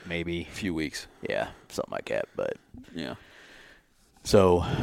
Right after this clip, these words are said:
Speaker 1: we're recording this September twenty-eighth. It'll come out a week from today. Uh, we've both hunted a little bit this year.
Speaker 2: I've hunted twice so far.
Speaker 1: I think I'm on three.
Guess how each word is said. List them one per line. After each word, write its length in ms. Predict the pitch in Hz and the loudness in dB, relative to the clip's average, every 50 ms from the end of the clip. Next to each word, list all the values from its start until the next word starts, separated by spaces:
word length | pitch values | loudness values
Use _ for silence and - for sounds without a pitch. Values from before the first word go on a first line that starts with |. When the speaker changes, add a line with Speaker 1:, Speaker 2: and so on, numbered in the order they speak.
| - - - - - - - - - - - | -2 -4 -4 -6 -8 -10 -14 -18 -20 -20 -8
Speaker 1:
we're 180 | - 104 110 110 | 0 4 6 6
recording 340 | 104 98 - 107 101 95 98 | 6 6 6 6 6 6 4
this 140 | 95 - | 0 0
September 380 | - - - - - 110 98 85 | -2 -6 -6 -4 -4 -4 -4 -4
twenty-eighth. 600 | - - - 95 87 82 82 82 90 92 - - - _ _ _ _ _ _ - | -6 -8 -8 -6 -6 -4 -4 -4 -4 -4 -6 -10 -20 _ _ _ _ _ _ -10
It'll 120 | 90 85 | -8 -6
come 160 | - 95 85 | -4 -2 0
out 160 | 82 82 80 | 0 0 0
a 60 | 76 76 | -2 -4
week 200 | 80 82 - - | -8 -10 -12 -12
from 200 | - 85 82 - | -14 -14 -14 -10
today. 440 | - 80 82 78 78 80 82 - - - _ _ _ _ _ _ _ _ _ _ _ _ - - - - | -10 -8 -6 -6 -6 -6 -8 -10 -14 -20 _ _ _ _ _ _ _ _ _ _ _ _ -20 -20 -18 -12
Uh, 300 | - 87 85 80 80 80 | -8 -6 -6 -6 -6 -2
we've 160 | 92 117 135 - | -2 -2 -2 0
both 180 | 135 175 175 | -2 -2 -2
hunted 220 | - 101 95 87 87 | 0 0 -2 0 -2
a 60 | 87 | -2
little 180 | 90 87 85 | -2 -2 -4
bit 160 | 82 87 82 90 | -4 -6 -8 -6
this 160 | 87 80 - | -8 -6 -4
year. 220 | 87 82 80 - - _ _ _ _ _ _ _ - - | -6 -6 -6 -10 -16 _ _ _ _ _ _ _ -16 -8
Speaker 2:
I've 200 | - 92 90 - | -6 -6 -6 -6
hunted 680 | - - 90 - - 92 85 85 80 80 78 76 - | -8 -12 -12 -10 -8 -8 -6 -4 -4 -6 -6 -8 -12
twice 720 | - - - - 64 64 - - - - - - - - - _ _ _ _ _ | -16 -10 -4 -4 -4 -4 -4 -10 -12 -10 -10 -10 -10 -12 -12 _ _ _ _ _
so 220 | - - - - | -18 -12 -12 -12
far. 220 | - - - - - | -10 -8 -8 -8 -8
Speaker 1:
I 20 | |
think 180 | - 104 - - | -8 -8 -6 -6
I'm 80 | 85 | -6
on 140 | 80 - - | -6 -8 -12
three. 500 | - - - - 62 - - - - - | -14 -16 -12 -12 -12 -10 -12 -14 -16 -18